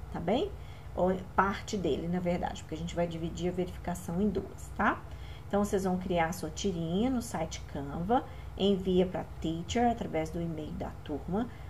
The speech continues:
A teacher vai verificar e, caso haja necessidade de corrigir falas em inglês,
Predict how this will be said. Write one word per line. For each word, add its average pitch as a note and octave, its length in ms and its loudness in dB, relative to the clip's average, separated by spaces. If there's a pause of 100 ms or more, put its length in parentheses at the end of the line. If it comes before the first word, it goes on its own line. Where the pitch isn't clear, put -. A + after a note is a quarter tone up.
A F#3+ 120 2
teacher F#3 400 0
vai F3+ 200 6
verificar A#3 840 2
e, G3 100 2
caso G#3+ 560 2
haja E3 340 0
necessidade G3 840 0
de - 100 -8
corrigir E3 460 -2
falas D#3+ 440 -4
em E3 120 -2
inglês, G#3+ 500 6